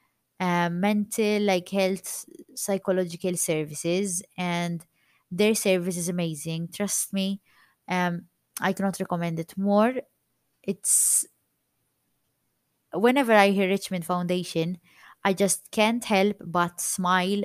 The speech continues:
and feel like I'm about to cry, just because I,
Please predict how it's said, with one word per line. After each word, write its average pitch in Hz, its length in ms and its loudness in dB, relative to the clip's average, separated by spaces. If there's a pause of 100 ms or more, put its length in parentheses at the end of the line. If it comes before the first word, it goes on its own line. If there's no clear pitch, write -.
(100)
and 175 340 -2
feel 202 240 -2
like 185 220 0
I'm 175 160 -2
about 170 300 -4
to 180 60 -8
cry, 151 440 -4
just 175 240 -6
because 175 500 0 (1800)
I, 202 140 0